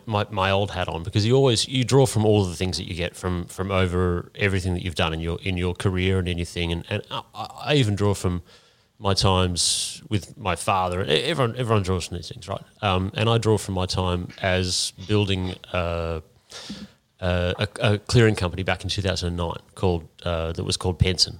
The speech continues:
that got bought by Pershing, Bank of New York. And I was in charge of their business continuity plans. I was their B C P manager,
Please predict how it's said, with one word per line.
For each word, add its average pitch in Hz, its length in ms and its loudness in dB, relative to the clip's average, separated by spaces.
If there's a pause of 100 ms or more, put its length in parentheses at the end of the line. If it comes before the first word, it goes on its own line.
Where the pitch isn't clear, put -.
(140)
that 95 100 -6
got - 220 0
bought 92 280 0 (140)
by 85 300 -2
Pershing, 92 440 4 (140)
Bank 92 160 0
of 87 60 -2
New 87 80 2
York. 87 200 0 (800)
And 92 120 2
I 98 100 4
was 95 220 2
in 98 100 0
charge 87 300 0
of 87 140 -6
their 87 300 2
business 101 360 4
continuity 92 460 2
plans. 76 340 -8
I 95 60 -2
was 95 140 0
their 95 100 0
B 90 140 0
C 90 180 2
P 90 280 0 (120)
manager, 80 360 -4